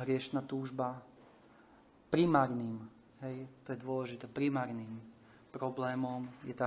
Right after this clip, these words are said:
hriešna túžba v nás, v našich srdciach.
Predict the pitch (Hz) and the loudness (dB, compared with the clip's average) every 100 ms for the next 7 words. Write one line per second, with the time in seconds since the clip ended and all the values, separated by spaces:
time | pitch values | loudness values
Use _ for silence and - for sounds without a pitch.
0 | 120 131 127 147 139 143 139 139 143 131 | 4 4 4 0 0 -2 -4 -2 0 0
1 | 113 113 - - - - - - _ 127 | 0 -2 -4 -8 -20 -20 -20 -20 _ -2
2 | 123 165 - 151 143 123 113 113 - | 0 0 0 0 0 -2 -4 -10 -16